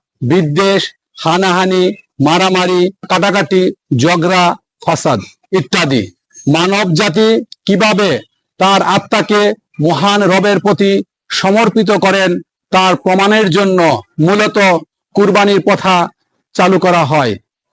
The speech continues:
পবিত্র কোরআনে মহান আল্লাহ তাআলা বলেন, "বলো, আমার নামাজ,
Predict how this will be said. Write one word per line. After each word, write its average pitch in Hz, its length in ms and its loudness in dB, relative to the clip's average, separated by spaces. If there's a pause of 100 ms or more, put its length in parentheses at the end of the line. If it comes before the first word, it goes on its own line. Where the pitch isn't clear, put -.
(260)
পবিত্র 180 440 2
কোরআনে 202 600 0 (240)
মহান 180 320 2
আল্লাহ 190 320 0
তাআলা 190 240 0
বলেন, 190 420 0 (580)
"বলো, 175 380 2 (360)
আমার 180 340 2
নামাজ, 185 600 0